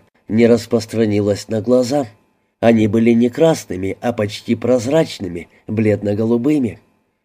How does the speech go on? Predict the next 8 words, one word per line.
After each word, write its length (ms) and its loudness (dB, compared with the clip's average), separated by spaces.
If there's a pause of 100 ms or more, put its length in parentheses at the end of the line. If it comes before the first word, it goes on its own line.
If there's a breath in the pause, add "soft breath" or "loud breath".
(480)
Он 240 4
высоко 480 4
держал 480 2
голову 420 2
на 160 2
толстой 480 -2
мускулистой 720 -2
шее, 480 -2